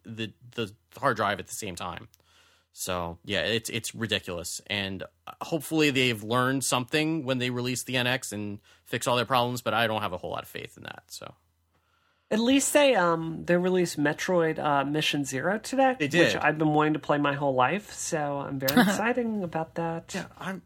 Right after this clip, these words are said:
Speaker 1: I'm trying to remember if I played that on the G B A or not. I know I played, uh, Fusion, and I don't remember if
Speaker 2: Fusion
Speaker 1: I played
Speaker 2: was
Speaker 1: Digital.
Speaker 2: excellent, yeah.
Speaker 1: I don't remember if I played Zero Mission or not. I have to go look through. I still have my,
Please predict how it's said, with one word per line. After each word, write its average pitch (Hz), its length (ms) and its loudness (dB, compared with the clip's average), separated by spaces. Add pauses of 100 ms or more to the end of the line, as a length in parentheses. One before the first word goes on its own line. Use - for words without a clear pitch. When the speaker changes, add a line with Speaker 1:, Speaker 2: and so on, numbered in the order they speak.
(140)
Speaker 1:
I'm 165 160 -16
trying 269 220 -4
to 294 60 0
remember 240 200 2
if - 100 0
I 147 60 0
played 139 320 -2
that 147 140 2
on 139 40 -2
the 127 100 -4
G 117 180 -6
B 110 160 -2
A 107 100 0
or 104 80 -2
not. 107 180 0
I 107 100 -2
know 123 200 0
I 143 80 4
played, 123 420 -2
uh, 104 200 0
Fusion, 104 560 -8 (240)
and 104 100 -6
I 110 60 -4
don't 123 220 -6
remember 135 200 -8
if 123 80 -8
Speaker 2:
Fusion 180 240 4
Speaker 1:
I 135 40 0
played - 20 0
Speaker 2:
was 131 80 -4
Speaker 1:
Digital. 143 180 -2
Speaker 2:
excellent, 151 500 -6
yeah. 165 300 -8
Speaker 1:
I 123 80 0
don't 143 120 2
remember 147 260 0
if 131 100 -2
I 120 80 -2
played 123 260 -6
Zero 98 200 -6
Mission 90 300 -12
or 87 60 -12
not. 87 360 -14
I 92 80 -8
have 110 220 -4
to 110 120 -6
go 98 320 -8
look 113 160 -6
through. 117 160 -8
I 123 80 0
still 147 220 2
have 131 80 2
my, 110 300 -2